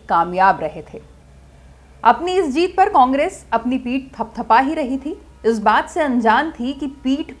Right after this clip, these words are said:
पर इससे भी बड़ा धक्का तो अभी लगना है। सिंधिया ने पार्टी बदली और उनकी पार्टी बदलते ही बाईस विधायक उधर से इधर आ गए, यानी कांग्रेस छोड़ बीजेपी में आ गए। कमलनाथ और दिग्विजय सिंह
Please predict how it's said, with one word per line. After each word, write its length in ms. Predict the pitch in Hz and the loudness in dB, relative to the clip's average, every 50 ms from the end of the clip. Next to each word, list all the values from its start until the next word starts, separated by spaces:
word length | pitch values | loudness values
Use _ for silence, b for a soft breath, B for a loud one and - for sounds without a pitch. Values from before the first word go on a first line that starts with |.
| - | -2
पर 200 | 208 190 208 214 | 0 0 0 0
इससे 440 | - - 226 214 - - - 285 277 | -4 -6 -10 -10 -10 -10 -8 -6 -4
भी 120 | 247 277 | -4 -4
बड़ा 340 | 269 202 208 233 185 208 220 | -4 -4 -6 -4 -2 -2 -2
धक्का 560 | 214 170 - 196 196 - - - 233 214 185 | -4 -4 -10 -12 -14 -12 -6 0 0 0 0
तो 140 | - - 226 | 0 0 -2
अभी 240 | 208 185 - 196 220 | -2 -2 -2 -6 -8
लगना 380 | 190 165 151 151 180 185 196 180 | -6 -6 -6 -6 -4 -2 -2 -2
है। 160 | 165 - - - - - - - - - - - - - _ - - - - - - - - - | -4 -6 -18 -20 -20 -20 -20 -20 -20 -20 -20 -20 -20 -20 _ -20 -20 -20 -20 -20 -20 -20 -14 -4
सिंधिया 400 | - 254 247 240 285 294 277 294 | -2 0 2 2 4 4 4 4
ने 100 | 302 302 | 2 0
पार्टी 440 | 294 - 233 196 202 214 - 302 | 2 2 2 2 2 2 -2 -4
बदली 340 | 302 294 247 202 220 247 330 | -2 -2 -2 -2 -4 -8 -6
और 220 | 392 359 294 262 247 | -4 -2 -2 -2 -2
उनकी 240 | 247 247 226 277 | -2 -4 -4 -6
पार्टी 420 | 269 277 - 208 202 208 208 - 277 | -6 -4 -2 0 0 0 -2 -6 -6
बदलते 460 | 214 196 202 185 208 208 208 240 277 | -4 -4 -4 -2 -2 -2 -2 -2 -4
ही 180 | 254 202 226 254 | -4 -4 -6 -8
बाईस 600 | 220 170 147 185 170 180 220 285 330 - - 214 | -8 -4 0 0 0 2 0 -2 -6 -8 -8 -10
विधायक 640 | 190 185 180 180 175 165 165 202 220 220 - - | -8 -8 -6 -4 -2 0 0 0 -2 -6 -10 -6
उधर 320 | 208 208 208 220 233 226 226 | -6 -4 -2 0 0 0 -2
से 400 | 220 - - 196 208 208 - - 190 | -2 -6 -6 -6 -6 -6 -8 -8 -8
इधर 320 | 214 202 208 214 190 170 | -6 -6 -4 -4 -2 -2
आ 100 | 143 135 | -2 -4
गए, 220 | 135 151 156 151 - - - | -4 -8 -12 -14 -16 -14 -8
यानी 280 | 170 180 185 190 220 311 - B B B B B B B B - _ - | -4 -2 -2 -2 -2 -6 -8 B B B B B B B B -14 _ 2
कांग्रेस 400 | 262 262 269 277 311 349 - - | 2 4 4 2 0 -4 -6 -8
छोड़ 340 | - 269 277 415 - - 233 | -8 -8 -8 -8 -8 -8 -8
बीजेपी 500 | 196 185 214 175 139 220 202 - 196 175 | -4 -4 -4 0 0 -2 -2 -2 -8 -8
में 120 | 170 151 | -6 -6
आ 100 | 131 120 | -8 -8
गए। 180 | 135 - - - - - - - - - - | -10 -14 -16 -18 -20 -20 -20 -20 -16 -4 0
कमलनाथ 500 | 233 226 226 226 233 240 233 247 277 269 | 2 2 4 2 2 2 0 0 0 0
और 100 | 285 240 | -2 -2
दिग्विजय 400 | 196 208 208 202 208 202 226 226 | 0 -2 -2 -2 0 2 2 2
सिंह 320 | 220 226 220 202 220 233 | 2 0 -6 -8 -8 -10